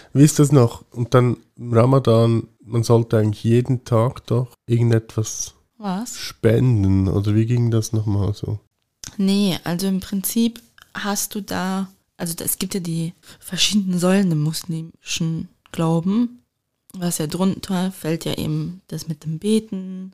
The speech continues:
Speaker 2: das mit dem Fasten und auch Almosen genannt, also eigentlich die Spenden, die man macht. Und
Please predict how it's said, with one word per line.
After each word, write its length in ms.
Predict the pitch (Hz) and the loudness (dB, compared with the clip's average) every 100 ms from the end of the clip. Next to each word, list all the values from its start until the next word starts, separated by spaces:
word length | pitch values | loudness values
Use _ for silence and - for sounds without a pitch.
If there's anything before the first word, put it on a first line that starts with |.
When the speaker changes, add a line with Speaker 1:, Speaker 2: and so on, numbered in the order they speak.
| _ | _
Speaker 2:
das 120 | _ | _
mit 100 | 156 | -20
dem 80 | 151 | -18
Fasten 720 | - 190 208 - - 185 180 180 - - - - - | -6 -2 -2 -4 -8 -10 -10 -16 -20 -20 -20 -14 0
und 320 | 202 196 - | 0 2 -4
auch 440 | 175 170 180 - _ | -4 -4 -6 -14 _
Almosen 680 | 175 170 165 190 208 220 | 0 2 4 2 2 2
genannt, 440 | 220 208 214 208 - | 2 0 0 -2 -2
also 160 | 180 | -2
eigentlich 300 | - 175 170 | -2 -4 -6
die 100 | - | -8
Spenden, 520 | 175 - 175 190 196 185 | -8 -2 0 0 0 -4
die 100 | 190 | -2
man 180 | 160 160 | -2 0
macht. 360 | 175 233 - - _ _ - - | -2 -4 -10 -20 _ _ -20 -6
Und 640 | 185 175 170 165 170 165 | 0 2 2 2 0 -4